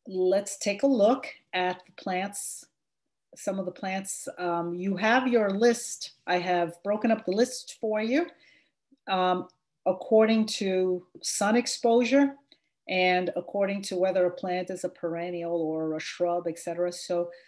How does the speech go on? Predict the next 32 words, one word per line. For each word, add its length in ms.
um, 220
I 100
believe 760
pretty 240
much, 380
except 500
for 120
maybe 480
two, 340
I'm 220
not 200
sure 480
that 160
I 80
have 300
on 140
the 40
list. 320
I 140
think 380
that 300
all 220
the 80
plants 560
on 200
this 120
presentation 720
are 220
on 240
the 80
list. 480
But 240